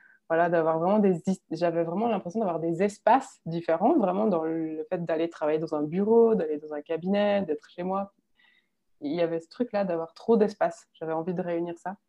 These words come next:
Et ça m'a mis, euh, une bonne année.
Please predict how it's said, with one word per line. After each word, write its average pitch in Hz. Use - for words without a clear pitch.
Et 170
ça 170
m'a 160
mis, 175
euh, 165
une 170
bonne 214
année. 202